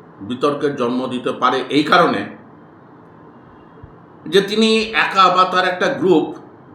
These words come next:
এই এত বড় ভারতবর্ষ, বত্রিশ লক্ষ বর্গ কিলোমিটারের যে দেশ,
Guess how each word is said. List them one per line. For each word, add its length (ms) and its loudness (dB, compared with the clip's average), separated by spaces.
এই 300 -2
এত 240 -2
বড় 320 -2
ভারতবর্ষ, 540 0
বত্রিশ 640 -4
লক্ষ 340 -2
বর্গ 540 2
কিলোমিটারের 640 -2
যে 140 -2
দেশ, 560 0